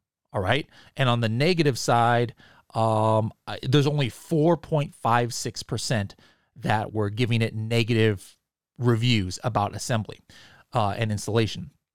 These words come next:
So now if you scroll down here, here to this chart, impact on star rating, you'll see installation assembly had an overall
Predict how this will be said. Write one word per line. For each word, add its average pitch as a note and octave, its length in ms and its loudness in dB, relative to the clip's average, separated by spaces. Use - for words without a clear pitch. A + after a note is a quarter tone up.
So C#3+ 120 2
now B2+ 280 2
if - 120 -6
you C3 80 -4
scroll E3 440 -2
down D3 240 0
here, E3 320 0
here C3+ 460 0
to - 160 -4
this G#2+ 220 -4
chart, - 640 -4
impact E3+ 640 -2
on A#2+ 180 -4
star G#3+ 440 0
rating, G#2 380 -2
you'll D#3 160 4
see C3 240 -2
installation F3+ 540 0
assembly F3 360 0
had C3 180 0
an A2+ 60 0
overall D#3 640 4